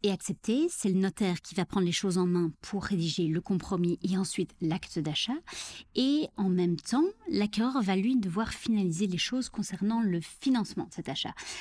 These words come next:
Alors, bonne nouvelle, on va, on vient de sortir un épisode, hein,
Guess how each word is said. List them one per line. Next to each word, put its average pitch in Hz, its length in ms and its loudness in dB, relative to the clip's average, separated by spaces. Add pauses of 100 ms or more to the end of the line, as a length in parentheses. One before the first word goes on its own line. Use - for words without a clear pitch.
(160)
Alors, 202 160 4
bonne 233 160 4
nouvelle, 190 340 2 (180)
on 262 380 4
va, 226 540 2
on 208 80 4
vient 311 200 2
de 415 60 -10
sortir 285 400 -2
un 220 140 4
épisode, 220 480 0
hein, 180 160 2